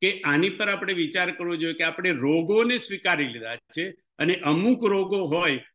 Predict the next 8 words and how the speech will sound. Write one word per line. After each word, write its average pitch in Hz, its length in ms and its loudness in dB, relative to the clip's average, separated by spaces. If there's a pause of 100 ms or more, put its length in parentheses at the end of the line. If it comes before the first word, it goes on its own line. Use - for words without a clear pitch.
તો 175 80 -4
અમુક 180 520 0
પ્રકારના 156 760 -2
એનો 147 220 0
વર્તન, 143 480 -2
બધાનું 135 360 -4
બિહેવિયર 139 520 0
હોય 143 300 0